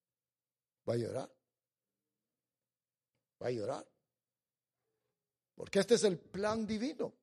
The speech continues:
Esto es lo que Dios ha establecido para sus hijos, que lleguemos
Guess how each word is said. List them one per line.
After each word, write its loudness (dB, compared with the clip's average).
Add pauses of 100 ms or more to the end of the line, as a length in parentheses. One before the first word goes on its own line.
(960)
Esto 10
es 12
lo 12
que 10
Dios 10
ha 8
establecido 8 (220)
para 12
sus -2
hijos, 4 (1080)
que -4
lleguemos 0